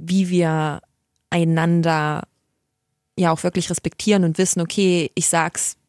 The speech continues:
trotzdem, aber ich weiß, wie ich's sagen kann, weil ich deine Grenzen und eben auch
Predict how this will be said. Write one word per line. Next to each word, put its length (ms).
trotzdem, 720
aber 240
ich 140
weiß, 360
wie 160
ich's 100
sagen 340
kann, 500
weil 140
ich 80
deine 320
Grenzen 520
und 220
eben 220
auch 180